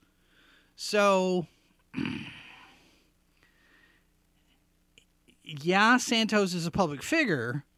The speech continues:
but this particular arrangement through Cameo is very specific on the terms of service. And Santos is looking for at least seven hundred fifty thousand dollars from Kimmel and Disney.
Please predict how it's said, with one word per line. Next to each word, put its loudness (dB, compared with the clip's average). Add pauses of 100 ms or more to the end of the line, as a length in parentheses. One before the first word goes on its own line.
(420)
but 0 (420)
this 0
particular 0
arrangement 0 (600)
through -8
Cameo 0 (1000)
is 0
very -4
specific -8
on -4
the -6
terms -8
of -16
service. -4 (560)
And -6
Santos 0
is -6
looking -4
for -4
at -8
least -2
seven -2
hundred 0
fifty -6
thousand -2
dollars -4
from -8
Kimmel -2
and -2
Disney. -6